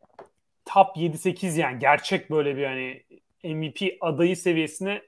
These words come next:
zor. Yani ciddi M V P adayı. Yani, e, yarışın böyle sonlarında değil yani. Bir, iki, üç M V P adayı. Belki Evan Mobley yani bir oyuncuyu seçersem, e, çok da genç olduğu için belki olabilir. Ama öyle bir oyuncunuz yoksa dediğin gibi o zaman, e, Minnesota da mesela benzer bir durumda.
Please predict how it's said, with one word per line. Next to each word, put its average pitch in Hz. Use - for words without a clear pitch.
zor. 160
Yani 135
ciddi 156
M 151
V 127
P 123
adayı. 107
Yani, 127
e, 165
yarışın 139
böyle 135
sonlarında 135
değil 127
yani. 107
Bir, 120
iki, 117
üç -
M 170
V 120
P 127
adayı. 202
Belki 202
Evan 190
Mobley 190
yani 135
bir 151
oyuncuyu 143
seçersem, 151
e, 151
çok -
da 156
genç 143
olduğu 131
için 170
belki 151
olabilir. 117
Ama 180
öyle 233
bir 277
oyuncunuz 233
yoksa 202
dediğin 147
gibi 277
o 247
zaman, 277
e, 180
Minnesota 185
da 196
mesela 147
benzer 135
bir 120
durumda. 165